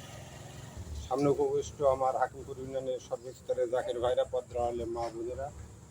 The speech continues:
সবাইকে জানাই জাকের পার্টির পক্ষ থেকে লাল গোলাপের শুভেচ্ছা, সালাম, আসসালামু আলাইকুম।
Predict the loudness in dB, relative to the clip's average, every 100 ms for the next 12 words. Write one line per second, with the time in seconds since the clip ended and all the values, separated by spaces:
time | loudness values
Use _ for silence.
0 | -20 -18 -18 -18 -18 -16 2 4 4 2
1 | 0 0 2 0 -2 -2 -2 -2 -6 -6
2 | -6 -12 -6 0 0 0 -6 -6 -10 -10
3 | -8 -8 -6 -4 -4 -6 -8 -4 -2 -2
4 | -2 -6 -8 -16 -16 -16 -14 -12 -12